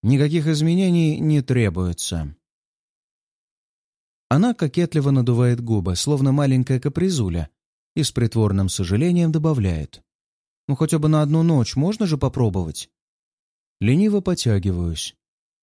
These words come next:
"Можно. Лет через двести-триста". Она улыбается. "Мне нравится твой энтузиазм, Мелиндо.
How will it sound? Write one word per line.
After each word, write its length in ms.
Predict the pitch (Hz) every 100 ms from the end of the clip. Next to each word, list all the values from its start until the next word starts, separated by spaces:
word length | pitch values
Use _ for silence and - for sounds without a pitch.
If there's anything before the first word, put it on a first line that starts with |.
| _ _ _ _ -
"Можно. 580 | 196 269 110 104 85 - _ _ _ _ _ -
Лет 240 | - -
через 320 | - 127 110 92
двести-триста". 1120 | 110 254 202 - 120 131 165 170 - 120 87 80 - _ _ _ _ _ _ _ _ _ _ _ -
Она 220 | 147 233
улыбается. 1000 | 208 180 143 117 98 82 - 85 73 - _ _ _ _ _ _ _
"Мне 180 | 196 220
нравится 500 | 202 135 117 127 160
твой 180 | 160 156
энтузиазм, 500 | 160 160 120 90 95
Мелиндо. 540 | 98 92 92 90 82